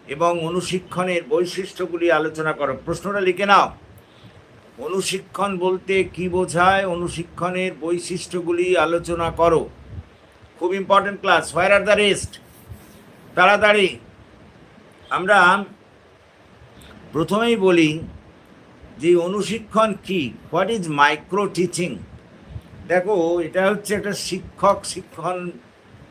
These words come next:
প্রণালী বা প্রক্রিয়া, যেখানে শিক্ষকদের প্রশিক্ষণ দেয়া হয় এবং বলা হচ্ছে অনুশিক্ষণ বলতে আমরা সেই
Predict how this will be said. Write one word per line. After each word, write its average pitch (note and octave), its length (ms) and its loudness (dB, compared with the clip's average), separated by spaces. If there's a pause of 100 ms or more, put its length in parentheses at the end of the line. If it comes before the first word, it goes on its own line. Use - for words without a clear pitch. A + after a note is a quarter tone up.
প্রণালী D#3 560 0
বা C3+ 120 2
প্রক্রিয়া, E3 680 -2 (600)
যেখানে F3+ 360 -4
শিক্ষকদের F#3 760 -2 (100)
প্রশিক্ষণ E3 640 -8
দেয়া C#3+ 240 2
হয় C3+ 280 0 (1120)
এবং F#3 480 4
বলা E3 280 6
হচ্ছে F3+ 500 2
অনুশিক্ষণ F#3 800 -4
বলতে E3 640 2 (1000)
আমরা F3+ 520 4 (720)
সেই G3+ 580 -2